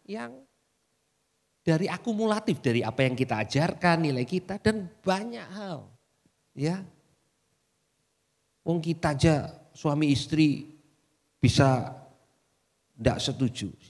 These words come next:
Siapa yang di dalam minggu ini, suami istri, ada yang tidak setuju? Ada hal yang kita tidak setuju, satu dengan yang lain. Ada? Oh, cuman sedikit.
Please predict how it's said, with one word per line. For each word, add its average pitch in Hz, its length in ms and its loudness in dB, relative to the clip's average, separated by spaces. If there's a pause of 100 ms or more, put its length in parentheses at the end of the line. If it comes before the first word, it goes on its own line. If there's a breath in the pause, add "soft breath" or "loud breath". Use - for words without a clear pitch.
Siapa 214 400 -6
yang 262 160 -4
di 151 160 -8
dalam 147 240 0
minggu 170 400 -4
ini, 98 320 -8 (880)
suami 160 400 2
istri, 120 320 -2 (320)
ada 175 320 0
yang 160 320 2
tidak 131 560 0
setuju? - 560 -2 (1200)
Ada 143 160 2
hal 131 320 2
yang 117 160 0
kita 120 160 0
tidak 117 320 -2
setuju, - 400 -8 (240)
satu 104 320 -6
dengan 98 240 -2
yang 95 160 -8
lain. 82 160 -18 (720)
Ada? 143 240 0 (1600)
Oh, 135 240 -20
cuman 107 160 -10
sedikit. 92 560 -4